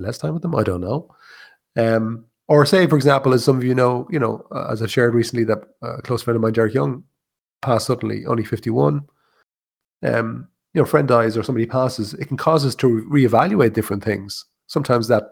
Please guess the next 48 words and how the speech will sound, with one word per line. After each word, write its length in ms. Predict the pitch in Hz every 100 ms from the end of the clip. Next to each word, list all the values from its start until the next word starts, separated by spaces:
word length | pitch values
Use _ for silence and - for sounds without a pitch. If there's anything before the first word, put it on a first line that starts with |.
| -
can 140 | - 113
be 100 | 101
immediate. 360 | 113 170 170
Sometimes 380 | - 131 113 101
it 40 | 104
can 100 | 92
take 180 | 90
some 140 | - 92
time. 400 | 135 143 143 127 - - - - _ _ _ _ _ _
But 120 | 139
if 60 | 131
you 120 | 220
ask 160 | 220 170
the 60 |
question, 380 | - 151 139 123
"Well, 120 | 113
hang 160 | 131 170
on 140 | 123
now, 240 | 104 98 - _ _ _ _ _ _ _
what 160 | 196
is 120 | 208 208
true 200 | - 147
for 120 | -
me 100 | 120
now 420 | 110 104 98 104 _ _ _
with 120 | 113 104
relation 280 | 104 98
to 80 | 98
work? 340 | 110 127 - -
What, 140 | 131
what's 180 | 135 -
true 160 | -
for 120 | 143 127
me 60 |
now 100 | 120
in 60 | 113
relation 280 | 110 107 -
to 80 | 110
my 140 | 98
health, 340 | 104 131 98
my 100 | 110
relationships? 760 | 107 107 123 143 110 - 95 -
What's 240 | 202 214
really 140 | 214 175
important 380 | 139 127 117 104
to 60 |
me 80 | 101
now? 220 | 98 92